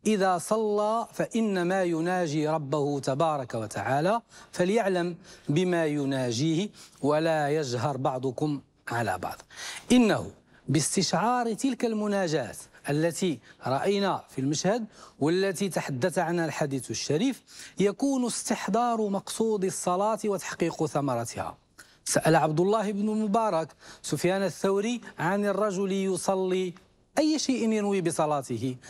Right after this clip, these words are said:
قال: "ينوي أن يناجي ربه".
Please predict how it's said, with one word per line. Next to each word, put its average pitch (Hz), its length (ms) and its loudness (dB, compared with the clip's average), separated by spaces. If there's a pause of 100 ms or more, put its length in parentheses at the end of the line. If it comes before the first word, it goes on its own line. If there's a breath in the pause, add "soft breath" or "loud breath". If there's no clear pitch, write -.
(240 loud breath)
قال: 151 360 2 (320 loud breath)
"ينوي 160 640 2 (120)
أن 156 100 4
يناجي 147 840 0
ربه". 120 520 -2